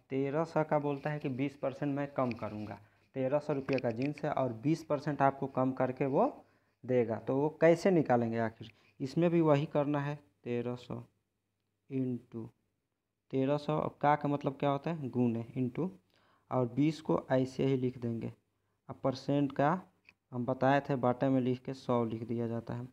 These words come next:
अब देखिए इसमें क्या होता है कि इसमें ये दो ज़ीरो से ये दो ज़ीरो कट जाएगा। अब देखिए तेरह into बीस, तो तेरह into बीस,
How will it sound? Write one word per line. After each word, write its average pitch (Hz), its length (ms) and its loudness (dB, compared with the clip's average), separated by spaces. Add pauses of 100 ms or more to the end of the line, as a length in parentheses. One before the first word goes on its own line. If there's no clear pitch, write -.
(420)
अब 156 180 0
देखिए 135 280 2
इसमें 127 260 -2
क्या 123 160 0
होता 113 260 -4
है 113 100 -8 (440)
कि - 160 -14
इसमें 185 640 -4
ये 143 180 0
दो 131 280 0
ज़ीरो 123 360 0
से 139 200 -4 (300)
ये 123 140 -4
दो 123 200 -2
ज़ीरो 117 320 -4
कट 127 240 -4
जाएगा। 120 380 -2 (720)
अब 135 220 -2
देखिए 113 380 -4 (400)
तेरह 139 480 -2 (180)
into 131 360 -8 (140)
बीस, 113 340 -6 (640)
तो 120 120 -6 (320)
तेरह 131 400 -4 (1040)
into 127 380 -8 (120)
बीस, 117 320 -6